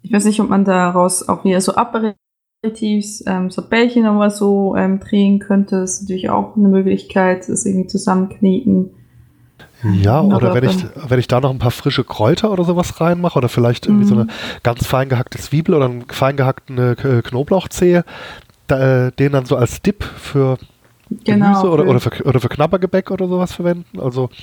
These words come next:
Speaker 1: Genau, sowas. Ich würd's auf jeden Fall in der kalten Küche benutzen, nicht in der warmen Küche.
Speaker 2: Mm, ja,
Speaker 1: Okay.
Speaker 2: da, da gehe ich absolut mit. Also, weil ich glaube, der hat so ein feines Aroma, wenn man da, den jetzt irgendwie noch in eine Soße oder was reinschmelzen würde.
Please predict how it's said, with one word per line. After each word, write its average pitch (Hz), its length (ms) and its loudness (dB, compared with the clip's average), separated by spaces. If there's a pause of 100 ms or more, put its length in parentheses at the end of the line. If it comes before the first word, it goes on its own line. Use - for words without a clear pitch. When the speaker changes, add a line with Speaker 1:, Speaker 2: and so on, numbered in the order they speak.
(120)
Speaker 1:
Genau, 202 320 2
sowas. 190 600 -4
Ich 196 120 0
würd's 240 160 0
auf 320 140 -4
jeden 254 140 4
Fall 226 160 2 (100)
in 202 100 2
der 185 120 -2
kalten 190 480 -4
Küche 175 200 -10
benutzen, 175 480 -8
nicht 175 160 -10
in 170 60 -6
der 170 100 -4
warmen - 340 -6
Küche. - 280 -14 (220)
Speaker 2:
Mm, 151 240 -2
ja, 127 300 0
Speaker 1:
Okay. 95 140 -8
Speaker 2:
da, 123 280 -2 (240)
da 131 100 0
gehe 127 180 0
ich 123 120 -2
absolut 120 420 -4
mit. - 360 -8
Also, 117 360 -2 (540)
weil 120 80 2
ich - 120 -2
glaube, 139 480 2 (460)
der 131 80 2
hat 131 140 0
so 143 180 2
ein 165 60 -4
feines 160 480 -2
Aroma, 165 580 0
wenn 151 140 -2
man 135 80 0
da, 147 180 2
den 147 200 -2
jetzt 151 120 -2
irgendwie 151 160 -2
noch 139 140 -2
in - 80 -4
eine 135 100 0
Soße 123 380 2
oder 147 160 2
was 151 220 -2
reinschmelzen 165 760 0
würde. 165 240 0